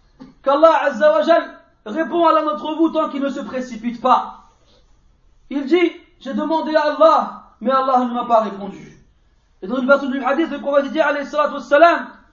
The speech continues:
on ne cessera de répondre au croyant tant qu'il ne s'impatientera pas. Il dit, j'ai demandé, j'ai demandé, mais on ne m'a pas répondu. Alors, il se lasse et délaisse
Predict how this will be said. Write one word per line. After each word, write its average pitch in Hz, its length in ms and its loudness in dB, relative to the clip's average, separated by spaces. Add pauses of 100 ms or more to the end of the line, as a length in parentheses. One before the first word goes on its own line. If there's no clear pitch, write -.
(880)
on 269 120 -2
ne 311 120 0
cessera 339 560 4
de 320 100 -4
répondre 330 460 -4
au 311 100 -4
croyant 330 460 6 (640)
tant 349 300 4 (320)
qu'il 294 160 -6
ne 302 100 -2
s'impatientera 302 760 0
pas. - 540 2 (720)
Il 254 180 -6
dit, 339 320 4 (200)
j'ai 302 200 -6
demandé, 330 480 2
j'ai 320 140 -2
demandé, 311 500 -2 (400)
mais 269 160 0
on 285 160 4
ne 269 80 -6
m'a 269 160 -2
pas 262 220 2
répondu. 214 680 -10 (800)
Alors, 320 560 6 (200)
il 254 160 -10
se 294 140 -6
lasse - 560 4 (240)
et 262 140 -8
délaisse - 680 -2